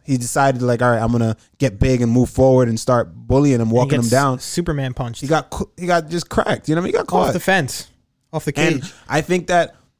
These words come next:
Speaker 1: everyone
Speaker 2: Excuse me.
Speaker 1: fights him the same way. Everyone pushes him,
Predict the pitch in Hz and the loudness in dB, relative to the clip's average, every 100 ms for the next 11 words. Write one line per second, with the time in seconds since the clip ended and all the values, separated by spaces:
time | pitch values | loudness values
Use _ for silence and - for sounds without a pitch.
0 | _ _ _ _ - - 180 196 185 170 | _ _ _ _ -10 -2 2 4 4 2
1 | 165 175 175 170 - 165 165 165 113 - | -2 -2 0 -2 0 -2 0 0 -2 -2
2 | 139 160 165 143 - 156 143 127 104 | -2 0 0 0 0 0 -4 -4 -6